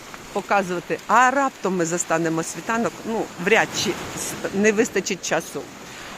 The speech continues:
Е, є слово, яке я хочу прочитати, всі його знають, тож читаю. Гімн любові називається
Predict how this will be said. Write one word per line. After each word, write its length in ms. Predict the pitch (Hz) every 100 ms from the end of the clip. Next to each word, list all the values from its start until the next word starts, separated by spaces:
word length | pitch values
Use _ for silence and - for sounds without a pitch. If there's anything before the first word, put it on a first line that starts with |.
| -
Е, 140 | 180 - 185
є 140 | 196 185
слово, 420 | - 196 262 214
яке 260 | 185 185 185
я 80 | 180
хочу 200 | 196 -
прочитати, 600 | 185 175 202 226 214 190 175
всі 280 | - 220
його 220 | 196 185 175
знають, 600 | 180 196 220 156 147 - -
тож 140 | 214 - -
читаю. 420 | - 165 147 143 147 - - - - 165
Гімн 260 | 208 254 220 196
любові 520 | 180 175 165 143 143
називається 920 | 175 180 180 170 170 151 156 - 151